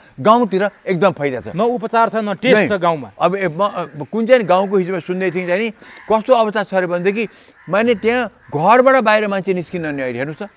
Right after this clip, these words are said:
Speaker 1: घर बाजुरामा होइ काम गर्ने ठाउँमा घरबाट बाहिर निस्किन डराउँछ नि अहिले। किनभनेदेखि ओ, त्यहाँ मान्छे बाह्र, त्यो गाउँभित्र बाह्र तेह्रजना मरिसके अरे।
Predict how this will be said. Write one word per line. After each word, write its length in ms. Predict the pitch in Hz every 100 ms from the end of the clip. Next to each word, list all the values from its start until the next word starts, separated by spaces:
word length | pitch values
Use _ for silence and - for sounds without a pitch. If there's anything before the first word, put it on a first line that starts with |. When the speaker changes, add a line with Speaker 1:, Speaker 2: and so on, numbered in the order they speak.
| _ _ -
Speaker 1:
घर 220 | 156 190 220
बाजुरामा 600 | 139 156 185 185 233 208
होइ 140 | 226
काम 200 | 214 190
गर्ने 140 | 170 156
ठाउँमा 220 | 165 202 - _ _ _ 117
घरबाट 520 | 143 196 254 262 262
बाहिर 180 | 240 226
निस्किन 260 | 202 214
डराउँछ 280 | 180 180 156
नि 100 | 160
अहिले। 200 | 135 107 - - _ -
किनभनेदेखि 540 | 214 208 190 220 220 _ _ 135
ओ, 80 |
त्यहाँ 340 | 123 131 185 180
मान्छे 280 | 185 185 202
बाह्र, 300 | 151 190 196
त्यो 360 | - _ 202
गाउँभित्र 440 | 180 196 208 214 208
बाह्र 260 | 175 190
तेह्रजना 320 | 185 185 170
मरिसके 400 | 147 165 160 160
अरे। 180 | 208 208